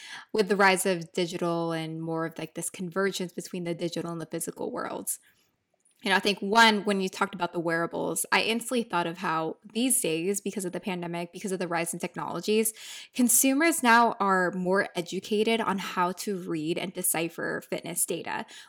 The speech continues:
which is fantastic because now we're able to partner with all these incredible product solutions, whether they be,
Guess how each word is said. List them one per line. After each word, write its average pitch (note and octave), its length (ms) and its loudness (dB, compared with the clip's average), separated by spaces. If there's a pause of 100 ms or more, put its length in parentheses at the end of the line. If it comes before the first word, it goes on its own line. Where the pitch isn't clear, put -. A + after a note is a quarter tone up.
which A#3 160 2
is A#3 140 0
fantastic G#3 720 0
because F3+ 480 -4
now F#3+ 320 4
we're F3 220 0
able F3+ 300 -2
to F#3+ 120 -12
partner G3+ 400 -2
with F3 180 -6
all F3 120 -2
these F3 200 -6
incredible E3+ 480 -8
product - 400 -2
solutions, F#3 720 -6
whether F3 200 -6
they E3+ 180 -4
be, D#3+ 440 -4